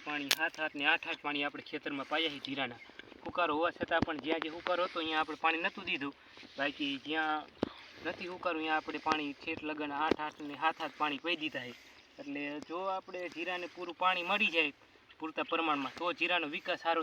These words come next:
થાય. બાકી જીરાના છોડવા થાય પણ કેવડા થાય, નાના નાના થાય, પારીએ ઢકે ન થાય. એટલે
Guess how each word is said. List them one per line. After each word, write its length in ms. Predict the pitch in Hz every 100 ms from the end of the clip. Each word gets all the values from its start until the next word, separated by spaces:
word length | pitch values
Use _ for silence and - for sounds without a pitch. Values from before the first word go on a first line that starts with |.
| -
થાય. 220 | 170 131
બાકી 260 | 151 165 147 147
જીરાના 440 | 180 180 170 160 -
છોડવા 280 | 196 190 180
થાય 180 | 220 - - - -
પણ 140 | - -
કેવડા 260 | 220 202 175
થાય, 120 | 139 -
નાના 280 | 147 220 214
નાના 260 | 170 147 135
થાય, 180 | 147 123 - - -
પારીએ 320 | 190 196 175
ઢકે 280 | 156 160 165
ન 80 | 165 170
થાય. 160 | 123 113 - - - -
એટલે 220 | - 147